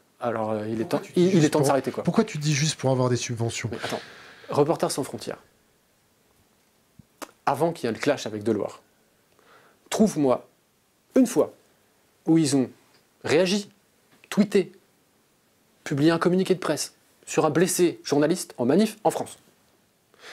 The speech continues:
Speaker 1: Il a fallu qu'on clash au point que l'autre, il nous fasse une semi, euh, crise de panique,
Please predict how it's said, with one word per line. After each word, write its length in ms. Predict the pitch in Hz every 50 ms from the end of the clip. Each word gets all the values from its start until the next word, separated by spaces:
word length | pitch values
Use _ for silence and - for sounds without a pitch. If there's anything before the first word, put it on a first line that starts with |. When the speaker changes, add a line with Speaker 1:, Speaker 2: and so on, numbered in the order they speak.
| - - -
Speaker 1:
Il 140 | 170 175
a 40 | 185
fallu 360 | - - 185 185 190 165 - - _ _ _ _ _ _ _
qu'on 120 | - 127 113
clash 500 | - - - 190 170 147 - - - - -
au 100 | 156 139
point 280 | 135 - 165 175 160 135
que 180 | - - 120
l'autre, 400 | 117 113 113 131 170 170 175 -
il 80 | 127 117
nous 80 | 120
fasse 280 | 113 - 160 139 - -
une 200 | 120 110 113 110
semi, 360 | - - 143 147 165 165 143 123
euh, 580 | 123 113 117 120 117 117 117 117 107 113 120 117
crise 260 | - - - 143 117
de 60 | 117
panique, 400 | - 127 135 190 247 233 - -